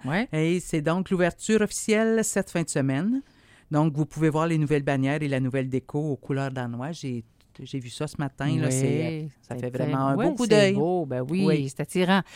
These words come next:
Speaker 1: Le message, un message du grand chevalier de Colomb, monsieur
Speaker 2: Oui,
Speaker 1: Clément
Speaker 2: puis, euh,
Speaker 1: Lacroix.
Speaker 2: je m'excuse, Anne, je voulais juste dire félicitations au propriétaire Daniel Elkinville.
Speaker 1: Ah, oui.
Speaker 2: Et bonne ouverture, Dan.
Speaker 1: Parfait. Le message de monsieur Lacroix.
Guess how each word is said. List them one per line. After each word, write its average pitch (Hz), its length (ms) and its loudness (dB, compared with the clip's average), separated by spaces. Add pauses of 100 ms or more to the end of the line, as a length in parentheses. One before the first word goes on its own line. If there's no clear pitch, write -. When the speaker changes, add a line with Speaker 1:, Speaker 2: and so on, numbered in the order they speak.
(260)
Speaker 1:
Le 170 100 8
message, 240 560 4
un 202 240 4
message 262 400 4
du 190 300 0
grand 196 160 4
chevalier 202 460 0
de 185 320 0
Colomb, 190 240 0
monsieur 131 220 -2
Speaker 2:
Oui, 151 120 2
Speaker 1:
Clément 196 300 2
Speaker 2:
puis, 147 200 4
euh, 139 40 6
Speaker 1:
Lacroix. 135 160 6
Speaker 2:
je 135 40 2
m'excuse, 147 420 2
Anne, 151 140 2
je 151 60 -2
voulais 151 180 4
juste 160 240 0
dire 156 160 6
félicitations 170 640 4
au - 40 4
propriétaire 151 720 8
Daniel 143 320 6
Elkinville. 151 760 6
Speaker 1:
Ah, - 40 -6
oui. 175 360 2
Speaker 2:
Et 165 100 12
bonne 175 220 12
ouverture, 165 540 12
Dan. 127 460 6
Speaker 1:
Parfait. 196 600 0
Le 180 140 4
message 185 320 2
de 190 60 0
monsieur 185 200 0
Lacroix. 247 460 0